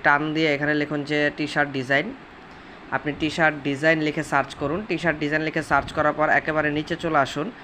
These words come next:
তো নিচে চলে আসার পর আপনার সামনে ঠিক এরকম একটি ইন্টারফেস, আপনি একটা অ্যাপস পেয়ে যাবেন এখানে।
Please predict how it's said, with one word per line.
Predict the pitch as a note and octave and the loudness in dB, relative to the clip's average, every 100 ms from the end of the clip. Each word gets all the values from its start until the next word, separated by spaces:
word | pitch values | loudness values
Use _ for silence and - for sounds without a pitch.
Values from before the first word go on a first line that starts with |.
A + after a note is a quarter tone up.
| - - - - - | -18 -18 -18 -8 0
তো | C3+ C#3 | 2 4
নিচে | D#3 D3+ | 2 0
চলে | E3 F3 | 2 4
আসার | F3+ E3+ F3+ | 6 4 2
পর | D3+ D3 | 2 4
আপনার | D3 - D3+ | 4 2 -4
সামনে | E3+ D#3+ D3+ | -2 -4 -2
ঠিক | F3+ F3+ | -2 0
এরকম | E3+ D#3+ E3 | 0 0 0
একটি | D#3 - | -2 -2
ইন্টারফেস, | D3+ D#3 D#3 D#3+ D#3 | -2 -2 0 0 -2
আপনি | D3+ D3+ | 0 0
একটা | D3 D3 | 4 4
অ্যাপস | C#3 - | 4 0
পেয়ে | D#3+ D#3 | -2 0
যাবেন | D3 C#3 | 2 2
এখানে। | C3+ C3+ C3+ G3+ | 0 0 0 0